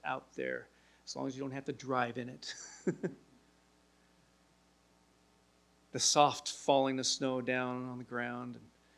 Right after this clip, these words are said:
all of that. The seasons change into spring and seeing the greenery come out and the flowers beginning to burst forth. The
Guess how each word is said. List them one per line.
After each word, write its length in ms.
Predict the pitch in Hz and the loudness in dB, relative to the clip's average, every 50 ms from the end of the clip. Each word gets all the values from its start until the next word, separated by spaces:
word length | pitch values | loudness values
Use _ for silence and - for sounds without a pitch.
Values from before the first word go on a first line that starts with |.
| _ _ | _ _
all 260 | - - 147 151 139 123 | 6 10 12 12 12 10
of 60 | 117 | 8
that. 160 | 110 - - - _ _ _ _ _ _ _ _ _ _ _ _ _ _ _ _ - | 0 -10 -16 -20 _ _ _ _ _ _ _ _ _ _ _ _ _ _ _ _ -12
The 100 | - - | -4 -2
seasons 460 | - - 185 185 170 147 170 156 - | 4 6 8 8 8 6 4 2 2
change 480 | - - - 190 180 175 175 175 - | 2 8 10 10 12 12 10 6 4
into 160 | 160 156 160 147 | 2 2 6 8
spring 480 | - - - - 185 175 175 175 170 | 8 8 8 10 10 12 12 12 10
and 100 | 165 160 | 8 6
seeing 380 | 143 - - 185 180 175 175 170 | 4 6 8 8 8 8 8 6
the 60 | 160 | 4
greenery 580 | 147 135 143 156 175 180 185 180 175 175 175 170 | 4 4 6 6 10 10 10 10 10 10 10 8
come 300 | 175 - 170 175 165 165 | 8 8 8 10 10 12
out 220 | 165 165 165 170 | 12 12 12 10
and 100 | 170 151 | 8 4
the 40 | 135 | -2
flowers 640 | - - - - 175 170 175 175 175 175 175 156 - | -6 -8 4 10 10 12 12 12 12 10 8 6 4
beginning 480 | - 143 165 139 156 165 165 165 165 156 | 2 0 2 4 6 6 6 6 4 2
to 60 | 147 | 4
burst 340 | 131 156 160 156 151 - - | 6 6 6 6 6 2 -2
forth. 500 | - - 147 139 135 139 135 - - - - - - - - - - - - - - - - _ _ _ _ _ - | -4 -2 0 0 2 0 -2 -4 -10 -18 -20 -20 -20 -20 -20 -20 -20 -20 -20 -20 -20 -20 -20 _ _ _ _ _ -4
The 80 | - | -4